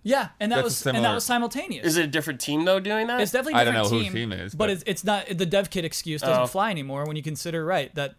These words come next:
Speaker 1: that launched simultaneously with the P S four and Xbox One versions.
Speaker 3: Mm-hmm.
Speaker 1: So we, I guess we have to assume they weren't planning a Switch version of this game, right?
Speaker 2: The thing is, is like,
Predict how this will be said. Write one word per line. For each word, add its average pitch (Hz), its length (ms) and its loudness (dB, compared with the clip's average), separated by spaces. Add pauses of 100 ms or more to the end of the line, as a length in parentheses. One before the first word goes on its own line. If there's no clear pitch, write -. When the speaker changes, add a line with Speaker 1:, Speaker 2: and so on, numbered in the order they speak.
Speaker 1:
that 165 440 -6
launched 160 240 -6
simultaneously 156 640 -6
with 139 160 -6
the 151 80 -10
P 147 160 -6
S 139 120 -4
four 139 260 -8
and 139 100 -8
Xbox 143 400 -8
One 220 140 -8
versions. 127 380 -8
Speaker 3:
Mm-hmm. 127 200 -4 (800)
Speaker 1:
So 196 180 0
we, 196 160 0
I 180 100 2
guess 196 160 -2
we 214 60 2
have 214 100 2
to 208 80 4
assume 202 300 4
they 180 100 4
weren't 185 300 -2
planning 185 260 -2
a 175 60 -4
Switch 247 240 -4
version 143 320 -4
of 147 100 -4
this 151 140 -4
game, 196 280 -6
right? 113 120 -6
Speaker 2:
The 139 80 2
thing 196 180 0
is, 190 140 2
is 135 160 0
like, 135 160 0